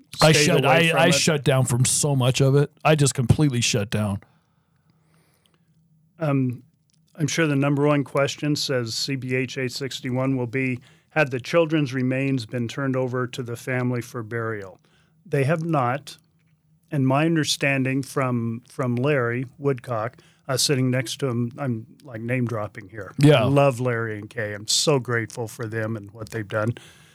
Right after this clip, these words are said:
Speaker 2: But sitting next to him, he is talking with someone about that at the, at the, um, sentencing.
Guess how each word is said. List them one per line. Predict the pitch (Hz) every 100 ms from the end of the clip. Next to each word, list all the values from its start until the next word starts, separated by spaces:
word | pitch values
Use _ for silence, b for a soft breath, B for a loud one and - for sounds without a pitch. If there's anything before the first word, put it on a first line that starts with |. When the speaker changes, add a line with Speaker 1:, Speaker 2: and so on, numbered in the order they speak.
| B
Speaker 2:
But | - 135
sitting | - 139 127
next | 139 -
to | -
him, | 131 127
he | 113
is | 127 -
talking | 147 143 - 123
with | 117
someone | - 131 120 113
about | 104 113 107 120
that | 117 135
at | 123
the, | 123 101 101 - -
at | 107
the, | - 110 107
um, | 107 104 101 98 _ _ _ _
sentencing. | - 151 120 117 101 117 101